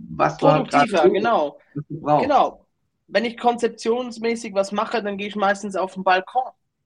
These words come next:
Speaker 1: Mhm.
Speaker 2: Weil ich da einfach kreativer bin, keine Ahnung. Als wenn ich hier stehe auf meinem Laptop schaue.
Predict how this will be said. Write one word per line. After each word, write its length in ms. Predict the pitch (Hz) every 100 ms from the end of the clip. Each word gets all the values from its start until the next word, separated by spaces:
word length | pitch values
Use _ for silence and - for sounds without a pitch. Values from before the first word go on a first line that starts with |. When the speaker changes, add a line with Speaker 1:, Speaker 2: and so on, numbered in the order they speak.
| _ _ _ _ _ _ _ _ _ _ _ _ _ _
Speaker 1:
Mhm. 460 | - 135 127 160 _ _
Speaker 2:
Weil 100 | 165
ich 80 | 185
da 80 | 180
einfach 260 | 175 175
kreativer 520 | - 175 143 226 226 196
bin, 240 | 190 -
keine 260 | - 151 -
Ahnung. 320 | 175 - - _ _ _ _ _
Als 200 | - 170
wenn 80 | 180
ich 120 | 180
hier 160 | 190 185
stehe 280 | 147 196 170
auf 160 | 175
meinem 240 | 180 165 165
Laptop 380 | 196 - 147
schaue. 340 | - 120 107